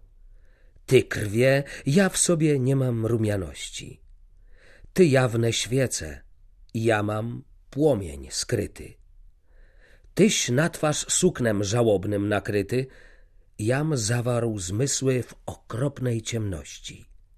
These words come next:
Ty masz związane ręce, ja wolności zbywszy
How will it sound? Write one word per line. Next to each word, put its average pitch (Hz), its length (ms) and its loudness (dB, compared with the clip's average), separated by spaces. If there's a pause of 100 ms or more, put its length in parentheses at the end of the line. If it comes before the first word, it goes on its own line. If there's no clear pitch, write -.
(1400)
Ty 185 160 6
masz 180 340 2
związane 123 680 4
ręce, 117 560 0 (760)
ja 110 260 6
wolności 113 680 2
zbywszy 120 540 2